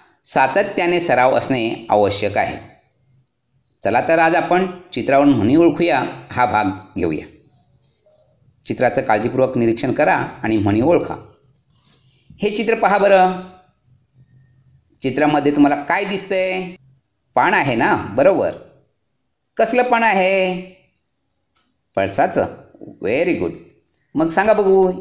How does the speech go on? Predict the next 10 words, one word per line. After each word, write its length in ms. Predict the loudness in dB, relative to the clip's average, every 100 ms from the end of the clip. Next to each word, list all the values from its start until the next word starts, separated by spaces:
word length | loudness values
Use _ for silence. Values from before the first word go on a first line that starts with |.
| -4
यावरून 300 | 0 2 2
कोणती 300 | 4 2 4
म्हण 200 | 2 2
येईल? 500 | 0 -2 -2 -4 -8 -18 -20 _ _ _ _ _ _ _ _ _
पळसाला 460 | 0 0 2 2 2
पाने 340 | 2 0 0
तीनच. 580 | -2 0 0 0 -6 -16 -20 -14
व्हेरी 560 | -6 -4 -2 -2 -2 -4
गुड, 180 | -4 -6 -10 -6
छान. 200 | -4 -4